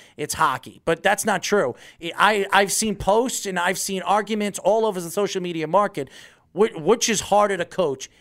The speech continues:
in professional sports? What, what do you need a top coach for in professional sports? And, and they put baseball, hockey, football, and basketball, the four top sports in America. Not talking about soccer.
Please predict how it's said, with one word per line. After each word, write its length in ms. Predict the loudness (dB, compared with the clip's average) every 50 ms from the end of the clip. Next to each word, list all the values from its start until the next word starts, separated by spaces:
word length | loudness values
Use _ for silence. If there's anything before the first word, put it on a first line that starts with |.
| _ _
in 140 | -8 -8 -8
professional 420 | -6 -4 -4 -2 -2 -2 -4 -6 -8
sports? 380 | -8 -6 -4 -4 -4 -4 -4 0
What, 300 | 2 2 2 0 -4 -20 -8
what 160 | -2 0 2
do 80 | 2 2
you 100 | 0 0
need 160 | 0 -2 -2
a 40 | -4
top 280 | -2 -2 -4 -4 -4 -4
coach 240 | -2 -2 -2 -2
for 260 | -4 -6 -4 -4 -4 -4 -8 -20 _ -18
in 60 | -16
professional 480 | -8 -2 0 0 0 0 -4 -8 -8
sports? 560 | -10 -10 -6 -4 0 0 0 -2 -4 -8 -16 _ _ _ _ _ _ _ _ -10
And, 180 | -8 -6 -4 -2
and 120 | 0 0
they 100 | 0 2
put 320 | 4 4 4 4 2 0 -6 _ _ _ _ _ _ -20 -12 -4
baseball, 840 | 2 2 2 4 2 0 2 4 4 6 6 4 2 0 -2 -10 _ _ _ _ _ _ _ _ _ _ _ _ _ _
hockey, 720 | _ 0 2 2 2 2 -2 -4 -8 -8 -8 -8 -10 -12 _ _
football, 600 | -6 0 0 0 2 2 0 2 2 2 0 -4 -8
and 100 | -6 -2
basketball, 460 | 0 0 0 0 -2 -4 -6 -6 -6
the 100 | -6 -8
four 280 | -8 -4 0 2 2 2
top 280 | 0 0 -2 -2 -2 -4
sports 380 | -6 -4 -4 -4 -4 -4 -6
in 160 | -8 -8 -8
America. 420 | -4 -2 -2 -2 -4 -4 -8 -14 -14
Not 280 | -6 -2 0 0 2 4
talking 240 | 2 2 4 2 2
about 160 | 0 0 0
soccer. 460 | 2 2 2 2 0 -2 -6 -12